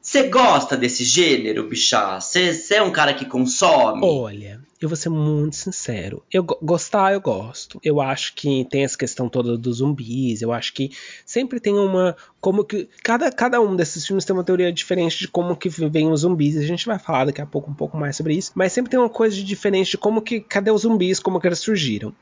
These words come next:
Speaker 2: Então eu gosto mais ou menos. Porque eu acho que, de maneira geral, já tá um pouco batido.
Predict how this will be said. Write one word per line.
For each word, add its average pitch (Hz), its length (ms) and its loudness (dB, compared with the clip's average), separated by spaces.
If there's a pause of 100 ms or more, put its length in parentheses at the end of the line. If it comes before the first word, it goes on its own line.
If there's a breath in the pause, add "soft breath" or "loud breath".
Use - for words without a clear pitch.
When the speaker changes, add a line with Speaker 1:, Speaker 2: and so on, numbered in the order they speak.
Speaker 2:
Então 247 260 -2
eu 233 120 2
gosto 196 400 0
mais 190 160 -2
ou 208 80 -2
menos. 113 540 -2
Porque 254 240 0
eu 165 100 2
acho 147 760 0
que, - 160 -6
de 135 120 -2
maneira 139 380 2
geral, 127 340 0
já 147 140 -2
tá 156 100 -2
um 160 100 -2
pouco 156 280 -4
batido. 135 680 -2